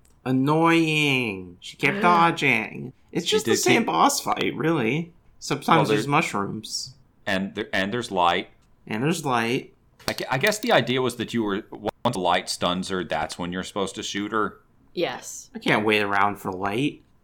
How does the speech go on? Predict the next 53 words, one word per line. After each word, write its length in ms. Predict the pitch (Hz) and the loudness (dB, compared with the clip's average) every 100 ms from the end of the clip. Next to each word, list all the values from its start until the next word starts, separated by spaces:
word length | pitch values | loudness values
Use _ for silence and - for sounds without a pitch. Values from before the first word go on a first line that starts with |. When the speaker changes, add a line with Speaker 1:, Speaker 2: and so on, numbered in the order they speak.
| _ - | _ 2
Speaker 3:
Or, 120 | 110 113 | 2 4
or 120 | 117 156 | 4 6
maybe 240 | 196 214 | 6 4
<laughs> 120 | - | 2
standing 280 | 147 147 143 | 4 4 4
in 80 | 127 | 2
the 100 | 101 | 2
light 320 | 98 104 104 | 4 4 4
is 120 | 107 | -4
supposed 320 | 101 98 101 - | -6 -2 -2 -2
to 80 | |
protect 400 | 95 85 95 - | -8 -4 -2 -2
you 100 | 87 | -4
from 200 | 78 95 | -2 -2
the 140 | 82 80 | -2 -2
other 220 | 87 82 76 | -2 -2 -2
Gibdo, 500 | 82 73 76 71 67 | -4 -4 -4 -4 -6
so 140 | 82 | -4
Speaker 2:
Yes. 420 | 156 - - - - _ | -4 -6 -12 -20 -20 _
Speaker 3:
you 220 | 82 87 | -6 -6
can 460 | - 87 78 76 69 | -6 -6 -4 -6 -12
use 260 | 87 85 - | -10 -10 -2
that 180 | 85 78 | -2 -2
as 100 | 76 | -6
a 60 | |
spot 460 | 71 - 82 78 - | -10 0 2 2 -2
to 160 | - 71 | -10 -8
shoot 340 | - 85 71 | -8 -8 -8
her. 360 | 71 78 67 64 - - _ _ - | -6 -6 -6 -12 -18 -20 _ _ -4
Even 220 | 92 95 | -2 2
though 120 | 90 | 2
the 60 | 82 | 2
flying 340 | 95 90 87 | 4 4 4
Gibdo 340 | 87 80 82 | 2 2 2
will 120 | 78 78 | 0 -4
just 260 | 80 90 | -6 -4
barf 320 | 92 87 85 | 0 2 2
at 160 | 85 - | -2 -4
you 140 | 78 | -6
from 180 | 76 80 | -6 -6
out 160 | 78 76 | -6 -6
of 120 | 69 | -6
range. 560 | 78 76 69 67 - _ _ _ | -6 -6 -8 -12 -16 _ _ _
Speaker 2:
One 340 | 180 202 339 587 | -4 2 2 2
consequence 640 | 392 370 311 - 240 226 | 0 0 -2 2 2 4
of 180 | 202 185 | 2 4
the 120 | - | 0
sand 400 | - 156 160 160 | 0 -2 -2 -4
shroud 440 | - 170 156 156 | -2 2 4 2
is 260 | - 165 - | -2 -4 -2
that 260 | 156 143 - | 0 0 2
all 200 | 175 233 | 2 2
of 220 | 254 - | -2 -10